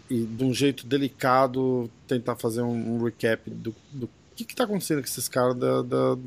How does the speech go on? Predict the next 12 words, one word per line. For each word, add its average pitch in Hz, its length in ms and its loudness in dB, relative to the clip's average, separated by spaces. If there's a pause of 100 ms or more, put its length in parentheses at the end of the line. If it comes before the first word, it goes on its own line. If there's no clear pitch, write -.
(400)
não, 196 180 2
não 208 200 4
vou 220 220 6
dizer 151 320 2
que - 140 0
é 120 80 4 (680)
culpa 151 400 2
da 120 120 4
American 120 360 2
Top 143 240 -4
Team, 196 300 0
mas, 110 240 -2